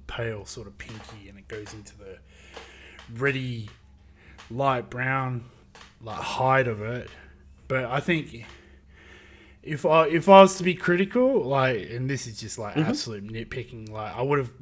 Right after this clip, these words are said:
Speaker 1: the fur around the loincloth on the big troll, I would've gone with a different colour.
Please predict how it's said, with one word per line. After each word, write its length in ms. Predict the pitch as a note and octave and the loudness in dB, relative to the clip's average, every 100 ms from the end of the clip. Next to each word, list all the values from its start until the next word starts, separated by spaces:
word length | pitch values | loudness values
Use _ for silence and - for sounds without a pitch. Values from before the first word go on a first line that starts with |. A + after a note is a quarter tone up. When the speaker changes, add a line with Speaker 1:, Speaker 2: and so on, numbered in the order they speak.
| B2+ | -10
Speaker 1:
the 100 | B2+ | -6
fur 680 | A#2+ - D3 C3+ B2 A2+ G#2+ - - | -6 -6 -2 0 0 -2 -6 -12 -14
around 320 | A#2+ A#2 A2+ G#2+ | -10 -8 -8 -8
the 80 | |
loincloth 760 | G2+ G2+ A2 A2 - A#2 G#2 - | -12 -12 -10 -12 -8 -6 -6 -10
on 100 | A2 | -14
the 60 | G2+ | -12
big 260 | A2+ G#2 | -12 -12
troll, 440 | - - A2+ G#2+ G#2 | -10 -8 -6 -6 -8
I 20 | |
would've 220 | G#2 G#2+ | -10 -12
gone 200 | A#2 G#2+ | -12 -12
with 120 | G#2+ G2+ | -12 -14
a 60 | |
different 460 | G2 G#2 - A2+ - | -14 -16 -16 -16 -16
colour. 460 | - A2 G#2 G2 | -14 -10 -10 -10